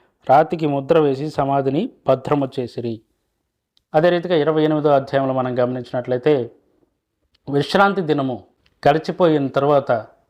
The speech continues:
ఆదివారమున తెల్లవారుచుండగా మగ్దలేనే మరియయు వేరొక మరియయు సమాధిని చూడవచ్చిరి.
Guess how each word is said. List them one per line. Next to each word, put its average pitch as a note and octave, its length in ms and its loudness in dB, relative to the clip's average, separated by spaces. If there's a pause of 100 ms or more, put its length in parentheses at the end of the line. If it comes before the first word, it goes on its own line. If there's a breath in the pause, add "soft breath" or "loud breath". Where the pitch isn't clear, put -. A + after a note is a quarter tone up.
(440)
ఆదివారమున E3+ 640 4
తెల్లవారుచుండగా D#3 1000 2
మగ్దలేనే C#3+ 680 0
మరియయు C3+ 460 2
వేరొక C3+ 400 -2
మరియయు C3 440 -2
సమాధిని B2+ 640 -2 (640)
చూడవచ్చిరి. C3+ 640 2